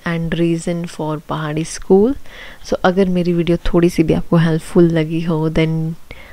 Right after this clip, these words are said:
press the subscribe button, like, share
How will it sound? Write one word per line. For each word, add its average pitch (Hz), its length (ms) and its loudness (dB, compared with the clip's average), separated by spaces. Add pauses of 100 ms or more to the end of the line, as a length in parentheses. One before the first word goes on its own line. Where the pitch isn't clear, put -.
(500)
press 165 360 4
the 151 60 0
subscribe 156 800 -4
button, 156 520 -2 (680)
like, 156 600 -4
share 170 340 6